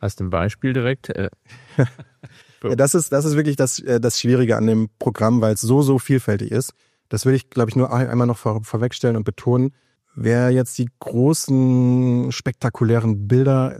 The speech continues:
Speaker 2: sich erhofft, die wird's, glaub ich, weniger geben. Wer, ähm, aber in vielen kleinen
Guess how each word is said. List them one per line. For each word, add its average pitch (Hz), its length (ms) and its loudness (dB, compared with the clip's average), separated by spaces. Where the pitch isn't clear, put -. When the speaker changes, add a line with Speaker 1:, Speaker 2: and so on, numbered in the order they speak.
Speaker 2:
sich 117 200 -2
erhofft, 120 440 -2
die 113 240 -4
wird's, 117 260 0
glaub 107 240 -2
ich, 104 160 -4
weniger 135 320 2
geben. 131 400 0
Wer, 117 580 0
ähm, 110 480 -2
aber 110 600 -2
in 113 200 -2
vielen 147 400 0
kleinen 123 680 0